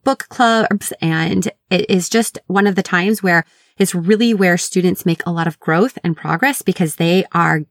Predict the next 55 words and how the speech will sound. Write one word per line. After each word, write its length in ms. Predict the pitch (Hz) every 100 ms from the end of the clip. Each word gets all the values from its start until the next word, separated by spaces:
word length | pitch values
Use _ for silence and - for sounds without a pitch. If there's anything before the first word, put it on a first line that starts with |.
| _
getting 340 | 180 170 170 - _ _
a 60 | 160
chance 300 | 185 - -
to 120 | -
actively 380 | 165 - 175 180
apply 480 | 156 - - 147 214
what 220 | 254 175
you're 120 | 160 165
teaching 300 | 165 - -
them, 240 | - -
and 160 | - 160
you 60 |
have 180 | 175 160
that 140 | - -
chance 320 | 170 160 -
to 100 | 185
support 440 | - - - -
them. 200 | - 185
So 240 | - 175 - _ _ _
the 80 | 190
forty-five 340 | - 247 254 220
minutes 260 | 202 208
of 80 | 165
independent 440 | - 180 - 180 170
reading 260 | 165 165
really 220 | 165 226
does 160 | 226 190
take 180 | - 175
up 120 | 170
the 80 | 170
majority 440 | 160 151 156 185 -
of 240 | 151 151
the 80 | 214
reading 180 | 392 214
block. 340 | 180 - - _ -
And 140 | 233
then 220 | 277 294 311 _
at 100 | -
the 80 | 240
very 260 | 240 294 247
end, 240 | 220 240
you're 220 | 202 202
going 220 | 202 202 208
to 100 | 233
spend 400 | - 170 170 185
five, 540 | - 170 175 240 220
maybe 220 | 185 190
ten 240 | 208 196 190
minutes 440 | 170 233 277 -
to 140 | - 233
close 520 | - - 202 202 202
out 180 | 202 190
your 160 | 185
workshop. 580 | 160 160 - - - - -
And 340 | 175 170